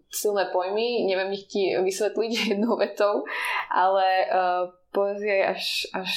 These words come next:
niečo také nad-, nadľudské. Mm. Nie, keď čítam peknú poéziu, poviem ti to na príklade. Poézia je pre mňa to, že keď si prečítam peknú vetu alebo slovo, verš, tak sa mi, e, z-, postavia, vieš, všetky moje chlpy a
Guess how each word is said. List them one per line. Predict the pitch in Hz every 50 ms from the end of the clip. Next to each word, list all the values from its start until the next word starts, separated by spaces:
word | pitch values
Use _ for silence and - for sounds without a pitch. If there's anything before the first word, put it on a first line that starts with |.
| - - 190
niečo | 185 185 185 - 180
také | 180 180 180 - 190 185
nad-, | 180 175 180 180 185 - - - - _ _ _ _ _ _ _ _ _ -
nadľudské. | 208 202 196 196 190 196 196 196 190 - - - - - 165 185 - _ _ _ _ _ -
Mm. | 185 196 202 196 190 - - - - - - - - -
Nie, | - 233 220 202 - - -
keď | - 226 -
čítam | - 262 254 294 262 -
peknú | - - - 226 202
poéziu, | 202 170 170 165 170 175 175 202 208 208
poviem | 220 214 208
ti | 196 180 185
to | 175
na | 170 165
príklade. | 175 165 - 156 147 151 147 - - -
Poézia | 208 220 240 247 269 247
je | 254
pre | 214 208
mňa | 190 165 156 160
to, | - 185 196 208 - - - 185
že | 190
keď | 190 196 190
si | - -
prečítam | - 185 190 - - - 208 190 185 185 185 - _ -
peknú | - 214 214 - 202 185 165
vetu | 156 131 123 - - - 208 254 277 269 -
alebo | 175 160 160 143 147
slovo, | 151 - - 151 143 147 160 208 233 202 165
verš, | 156 143 160 196 240 - - - - - - - - - - - - 185
tak | 180 180 -
sa | - 185 180
mi, | 185 185 190 185 190 185 -
e, | - - 185 180 180 180 180 175 185
z-, | 180 185 190 190 190 180 180 180
postavia, | 185 190 - - - 190 190 190 185 175
vieš, | 180 190 185 185
všetky | - - - - 185 185 - - 190 185 185 185 180
moje | 170 175 175 175 185
chlpy | - - 185 185 - 269 277 285 302 294 285 - - - - - - -
a | 185 185 180 180 180 180